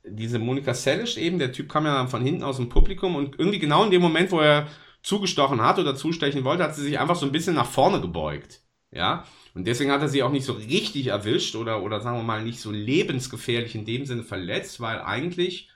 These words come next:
die Verletzung jetzt auch dann gar nicht so schwer war. Das war dann halt einfach, wie ich es richtig sehe, irgendwie so eine Art Schnittwunde oder,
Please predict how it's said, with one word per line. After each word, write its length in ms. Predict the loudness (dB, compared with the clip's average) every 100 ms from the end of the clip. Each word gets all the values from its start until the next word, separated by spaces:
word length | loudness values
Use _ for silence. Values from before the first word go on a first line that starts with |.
| _ _ _ _ -14
die 80 | -4
Verletzung 500 | 0 0 -2 -4 -2
jetzt 400 | -4 -8 -10 -10
auch 140 | -4
dann 180 | -2 2
gar 140 | 2
nicht 140 | 2 0
so 100 | -2
schwer 440 | 0 2 4 4
war. 200 | 2 -2
Das 140 | -6 -10
war 80 |
dann 120 | -10 -10
halt 120 | -8
einfach, 280 | -8 -8 -10
wie 60 |
ich 60 | -14
es 80 | -16
richtig 340 | -16 -20 _ _
sehe, 200 | -8 -6
irgendwie 240 | -6 -8 -8
so 80 |
eine 60 | -8
Art 140 | -8 -6
Schnittwunde 760 | -6 -6 -4 -6 -4 -2 -2
oder, 280 | -2 -4 -6